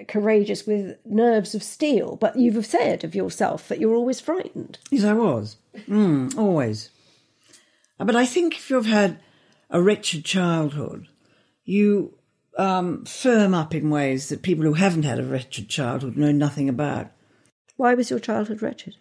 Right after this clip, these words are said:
Speaker 2: Basically the convent and the loss of my father. I've, I've read a lot about people whose father dies when they're very young, or their mother.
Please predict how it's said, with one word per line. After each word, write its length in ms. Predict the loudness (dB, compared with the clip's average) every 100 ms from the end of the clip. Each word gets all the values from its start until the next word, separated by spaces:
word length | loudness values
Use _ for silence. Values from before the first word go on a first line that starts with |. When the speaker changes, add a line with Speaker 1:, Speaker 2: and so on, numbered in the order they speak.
| _ _ _ _ -20 _
Speaker 2:
Basically 460 | 2 2 0 2
the 100 | 4
convent 680 | 2 2 2 2 0 -4 -8 -20 _ _ _
and 120 | 0 4
the 40 |
loss 200 | 4 2
of 80 | 0
my 100 | 0
father. 560 | 0 0 0 -2 -6 -12 _ _ _ _ _ _
I've, 240 | 0 0 0
I've 300 | -2 0 2
read 160 | 2 4
a 80 |
lot 240 | 2 2 0
about 320 | -2 -2 -4
people 340 | -8 -6 -6
whose 260 | -6 -6 -8
father 420 | -6 -4 -4 -4
dies 440 | -8 -6 -6 -6 -6
when 140 | -8
they're 140 | -6
very 320 | -6 -6 -6 -6
young, 440 | -6 -6 -6 -8 -12 _ _ _ _
or 180 | 0 4
their 140 | 4 4
mother. 540 | 2 2 0 -4 -8